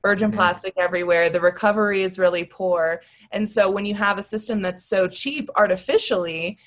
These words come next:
Speaker 1: how do you incentivize people to pay more for a product that truly refle-, reflects the cost of that resource?
Speaker 2: Yeah, I think it is a lot about this idea of, of shifting people's mindsets and making them understanding. One of the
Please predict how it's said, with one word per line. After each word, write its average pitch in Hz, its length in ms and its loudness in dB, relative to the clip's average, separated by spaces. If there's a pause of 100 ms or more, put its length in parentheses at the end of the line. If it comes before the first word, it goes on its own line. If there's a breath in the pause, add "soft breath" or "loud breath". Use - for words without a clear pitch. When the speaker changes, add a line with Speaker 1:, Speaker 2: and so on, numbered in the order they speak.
(180 soft breath)
Speaker 1:
how 254 300 4
do 214 160 -2
you 240 180 -2
incentivize 202 760 2
people 185 280 -6
to 202 100 -6
pay 196 260 -6
more 185 280 4
for 180 220 4
a 170 60 2
product 170 420 0
that 170 140 -2
truly 226 320 -4
refle-, 180 440 -4 (100)
reflects 196 600 -2
the 175 80 -4
cost 170 460 -2
of - 60 -10
that - 200 -6
resource? - 800 -10 (760)
Speaker 2:
Yeah, 123 380 0
I 117 80 -8
think 143 260 -4
it 120 100 -4
is 131 160 0
a 117 60 -2
lot 110 260 2
about 104 240 -2
this - 220 -14 (100)
idea 117 480 -4
of, 98 260 -2
of 107 200 -10
shifting 139 440 -6
people's 117 320 -8
mindsets 107 680 -6
and 98 120 -12
making 104 260 -8
them 101 120 -8
understanding. 104 560 -8
One 113 160 -4
of 117 80 -6
the 107 360 0